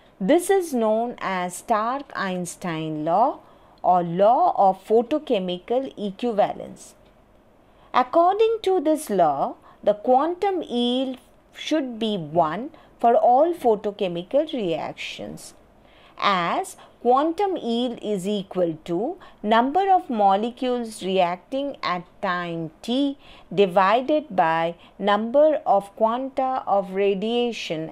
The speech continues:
absorbed at time t. But it is observed that for most photochemical reactions,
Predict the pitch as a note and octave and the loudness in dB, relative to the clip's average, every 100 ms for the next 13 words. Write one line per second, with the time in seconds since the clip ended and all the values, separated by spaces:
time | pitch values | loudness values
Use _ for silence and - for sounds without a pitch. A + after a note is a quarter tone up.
0 | - F3 D#3+ - F#3+ F#3 G3 - - F3+ | -4 -6 -6 -2 2 2 -2 -8 -6 -2
1 | F#3 A3 - _ F3+ E3 D#3+ E3+ E3 - | 0 -2 -6 _ -8 -6 -4 -6 -8 -6
2 | G#3+ G3+ D3+ - _ _ _ _ _ _ | -4 -4 -4 -12 _ _ _ _ _ _
3 | _ _ _ _ _ _ _ _ _ F#3+ | _ _ _ _ _ _ _ _ _ -4
4 | D#3+ F3 F#3+ - - _ - F#3+ A3+ G#3 | 2 2 0 -6 -20 _ -8 0 0 2
5 | G#3 G3+ E3+ - B3+ C#4 A3 E3 D3+ - | 2 2 0 2 4 6 4 2 -2 0
6 | D3 C#3+ E3+ D#4 - - - - - A#3+ | 2 2 2 2 -2 -20 -20 -6 0 2
7 | A#3 A#3 C#4+ G4 - - C#4 C4+ C#4 C4+ | 2 4 6 4 0 -2 0 0 -4 -4
8 | A#3+ A#3+ A3+ G3+ F3+ D#3 D#3+ E3 F#3+ - | -4 -4 0 0 0 -2 -2 -2 -4 -6
9 | C#4+ D#4+ F4 - - | -4 -4 -4 -8 -20